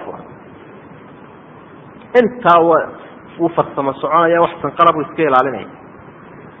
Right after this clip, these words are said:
Wa kullamaa fataxa baaban, kolkuu albaab soo furaba, aqlaqahu min daakhil,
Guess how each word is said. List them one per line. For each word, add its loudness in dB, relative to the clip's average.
Wa -2
kullamaa 2
fataxa -4
baaban, 6
kolkuu 2
albaab 2
soo 4
furaba, 2
aqlaqahu 2
min -4
daakhil, 0